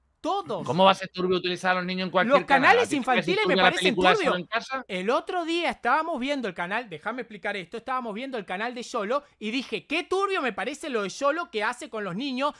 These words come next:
Speaker 1: qué turbio me parece lo de Fede Videgani que hace
Speaker 2: Mira,
Speaker 1: con los
Speaker 2: Guibel,
Speaker 1: niños,
Speaker 2: Guibel.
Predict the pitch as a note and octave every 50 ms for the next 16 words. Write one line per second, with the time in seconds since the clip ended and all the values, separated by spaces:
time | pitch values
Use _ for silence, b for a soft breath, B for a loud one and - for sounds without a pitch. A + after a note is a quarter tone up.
0 | B B B B A#3+ A#3+ A#3 - D#4+ F4+ G4 F#4+ F#4 D#4 C4 A3+ G3+ A3 B3+ D4
1 | - C#4 A#3+ G#3+ G3 - - D4+ D#4+ D#4 C#4 B3+ A3+ G#3 A3 C4+ D4+ D4 A3+ -
2 | C4 C4 D#3 A#2+ - A3+ A3 G#3 F#3 G3+ - - B3 - D3+ - - - _ -